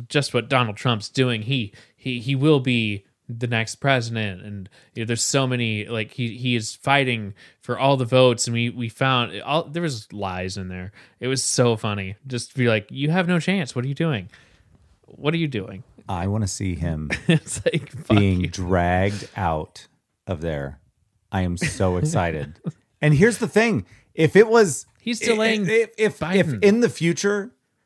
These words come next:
Speaker 2: there is a Democratic president in the White House that's a piece of shit and a Republican comes along and they're a decent human being, I'm gonna wish it the exact same way.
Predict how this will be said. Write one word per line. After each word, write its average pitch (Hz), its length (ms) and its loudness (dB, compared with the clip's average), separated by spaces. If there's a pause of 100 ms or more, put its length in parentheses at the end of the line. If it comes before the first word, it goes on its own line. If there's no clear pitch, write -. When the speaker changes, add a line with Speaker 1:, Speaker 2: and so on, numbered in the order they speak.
(140)
Speaker 2:
there 131 540 8
is 120 160 0
a 110 140 4
Democratic 131 720 4
president 123 480 0 (540)
in 131 160 4
the 117 80 4
White 98 240 6
House 113 360 2 (300)
that's 120 220 2
a - 20 -4
piece - 340 -4
of 127 60 0
shit - 500 2 (560)
and 131 440 6 (160)
a 123 80 2
Republican 127 680 2
comes 135 240 0
along 127 480 4 (400)
and 117 220 4
they're 113 320 6
a 120 80 -2
decent 127 540 -2
human 123 340 2
being, 131 480 0 (560)
I'm 123 160 6
gonna 127 160 4
wish 117 260 2
it 147 240 -2
the 107 140 2
exact 95 500 2
same 110 320 0
way. 87 320 -4